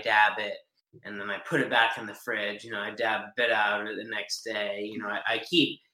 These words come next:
I keep doing that for a few days and, like, you know, almost, like, just, like, test a small sample of it each day to see, like, how much, like, like, how much n-,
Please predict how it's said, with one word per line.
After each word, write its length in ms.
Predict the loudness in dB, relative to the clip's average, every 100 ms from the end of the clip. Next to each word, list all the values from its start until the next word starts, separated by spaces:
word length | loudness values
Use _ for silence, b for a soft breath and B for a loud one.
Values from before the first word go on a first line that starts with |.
| _ _ -6
I 40 |
keep 280 | 6 8 10
doing 280 | 10 10 10
that 260 | 6 6 4
for 360 | 6 6 6 4
a 80 |
few 340 | 2 2 6 6
days 600 | 6 4 2 0 -2 -4
and, 200 | -4 0
like, 120 | 0 -2 _
you 100 | 2
know, 120 | 4 6
almost, 380 | 6 6 4
like, 240 | 2 2 0
just, 200 | -4 0
like, 180 | 0 0
test 420 | -2 4 4 4 -2
a 40 |
small 480 | -2 2 6 10 10
sample 540 | 8 4 4 2 2 0
of 100 | 0
it 100 | 0
each 300 | 2 2 0 0
day 260 | 2 2 0
to 60 |
see, 260 | -4 0 2
like, 240 | 2 0 -2 _ _ _
how 200 | 6 8
much, 300 | 8 6 4
like, 360 | 2 4 4 -2 -16 -20 -20 _ _ -2
like, 240 | 0 2 0
how 240 | 2 6 8
much 380 | 8 6 6 2
n-, 240 | 2 2